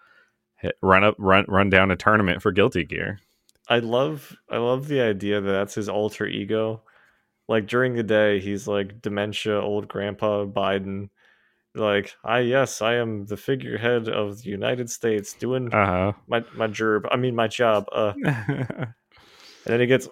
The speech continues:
Speaker 2: home, he just lights a cigarette, he's like, "All right, let's fucking go, boys." <laughs> And he just,
Speaker 1: <laughs> Right,
Speaker 2: like,
Speaker 1: yeah.
Speaker 2: rolls
Speaker 1: The s-
Speaker 2: people in a fighting <laughs> game.
Speaker 1: the stu-, the stutter goes away instantly. Sits down, puts his, uh, his,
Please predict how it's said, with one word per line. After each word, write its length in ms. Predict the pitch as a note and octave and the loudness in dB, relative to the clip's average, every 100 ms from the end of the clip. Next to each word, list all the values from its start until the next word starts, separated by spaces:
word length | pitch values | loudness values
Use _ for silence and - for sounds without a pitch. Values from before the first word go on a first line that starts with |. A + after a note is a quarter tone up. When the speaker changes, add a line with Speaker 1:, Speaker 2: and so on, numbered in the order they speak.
| - | -6
Speaker 2:
home, 360 | B2 A2+ A#2 G#2 | 2 4 4 2
he 100 | A2+ | -2
just 180 | A2 | 0
lights 200 | A#2+ A2+ | 0 0
a 20 | - | 0
cigarette, 260 | A#2 A2 | 0 2
he's 40 | G2+ | 2
like, 100 | G2+ | 4
"All 60 | |
right, 60 | G2+ | 2
let's 120 | A2 | 2
fucking 340 | - A#2 G#2 G2 | -2 -6 -4 0
go, 200 | G#2 G2+ | 2 2
boys." 360 | G#2+ G2+ G#2 | 2 2 4
<laughs> 20 | |
And 80 | C#3 | 2
he 140 | A2 C3 | 4 4
just, 100 | - | 6
Speaker 1:
<laughs> 200 | C#3 A2+ | 6 8
Right, 140 | G#2+ | 8
Speaker 2:
like, 0 | |
Speaker 1:
yeah. 200 | F#2+ F#2 F#2 | 6 4 2
Speaker 2:
rolls 420 | B2+ B2 B2+ C3 | 2 4 6 4
Speaker 1:
The 40 | |
s- 60 | A2+ | 2
Speaker 2:
people 320 | A#2+ A#2 B2 | 0 0 0
in 80 | A#2+ | 0
a 80 | A#2+ | 0
fighting 360 | - G#2+ A2+ G#2+ | 0 2 2 -4
<laughs> 100 | - | -2
game. 400 | A#2+ A#2+ D3+ C#3+ - _ | 0 0 -4 -6 -12 _
Speaker 1:
the 140 | B2 | -10
stu-, 380 | A#2 - G2 G2 | -10 -10 -10 -10
the 140 | - G#2 | -6 -8
stutter 400 | - G2 F#2 F#2 | -4 -2 0 -2
goes 280 | F#2 F2+ F#2 | -2 -2 -2
away 280 | F2 E2+ | -2 -2
instantly. 760 | - F2 - G2 F#2+ F#2+ F#2+ F#2+ - _ - - - - _ - | -2 -6 -8 -8 -6 -2 0 -2 -6 _ -20 -20 -20 -20 _ -6
Sits 300 | - G2 - | -2 0 2
down, 260 | F#2 F#2 | 4 4
puts 180 | F#2 - | 0 -4
his, 200 | F#2 F2+ | -6 -2
uh, 380 | F2+ F2+ F#2+ A#2 G#2+ - | 2 2 2 -2 -8 -10
his, 140 | G#2+ | -6